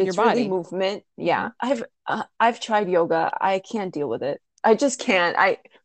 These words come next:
Speaker 1: It's
Speaker 2: I
Speaker 1: fine.
Speaker 2: can't.
Speaker 1: I'm
Speaker 2: I,
Speaker 1: not, like,
Speaker 2: I ca-, I,
Speaker 1: you
Speaker 2: I
Speaker 1: know.
Speaker 2: just can't deal with yoga. And I, I said to myself, "I really have to do something, if anything." So I'm
Speaker 1: Yeah.
Speaker 2: like, "What can I do that incorporates dance?" And it's this.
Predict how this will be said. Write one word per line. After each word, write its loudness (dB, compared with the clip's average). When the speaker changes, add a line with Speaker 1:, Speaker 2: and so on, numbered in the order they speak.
Speaker 1:
It's 0
Speaker 2:
I 4
Speaker 1:
fine. 0
Speaker 2:
can't. -4
Speaker 1:
I'm -4
Speaker 2:
I, 0
Speaker 1:
not, -6
like, -8
Speaker 2:
I 8
ca-, -2
I, 8
Speaker 1:
you -2
Speaker 2:
I 6
Speaker 1:
know. 2
Speaker 2:
just 0
can't -2
deal 0
with 0
yoga. 2
And -2
I, -2
I 2
said -2
to -10
myself, -4
"I 4
really 0
have -10
to -8
do -2
something, -4
if -2
anything." -4
So -2
I'm 2
Speaker 1:
Yeah. 2
Speaker 2:
like, 0
"What 2
can 0
I 4
do 0
that 4
incorporates 0
dance?" 0
And 2
it's -2
this. 2